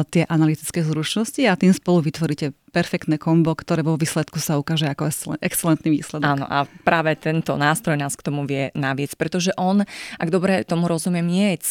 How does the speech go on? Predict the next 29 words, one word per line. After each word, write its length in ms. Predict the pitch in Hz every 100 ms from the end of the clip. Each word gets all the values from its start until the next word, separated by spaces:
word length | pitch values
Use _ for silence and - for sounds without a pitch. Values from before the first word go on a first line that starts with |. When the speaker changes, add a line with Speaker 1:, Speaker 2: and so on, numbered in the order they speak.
| 156
Speaker 2:
cieľom, 380 | 151 143 170 220
ale 240 | 156 160
je 40 | 170
to 100 | 190
len 80 | 190
sprostredkovateľ, 1040 | - - 165 156 - 147 - 139 - - -
s 80 |
ktorým 240 | - 147 143
vy 100 | 139
pracujete. 680 | - 131 - 135 - - 160 _ - - -
Speaker 1:
Áno, 320 | 175 170 160 - -
je 160 | 175
to 480 | 180 - 185 180 175
niečo, 400 | 175 180 - 226
čo 160 | - 180
otvára 320 | - 196 175
komunikáciu 960 | - 170 165 156 170 165 - 240 277 -
a 440 | 170 165 165 160 160 - -
smeruje 480 | - 190 208 196
rozhovor, 480 | 165 170 190 180 165 -
e, 160 | - 170
určitým 560 | 165 180 - 180 165
spôsobom. 800 | 160 - 156 156 156 - - 151
Speaker 2:
Mhm. 320 | 151 131 - 233 - - - -
Dobre, 240 | 302 170 -
a 320 | 147 147 160 156 - - -
keď, 140 | 262
povedzme, 420 | - 226 185 165 143 - - - -
sa 240 | - 170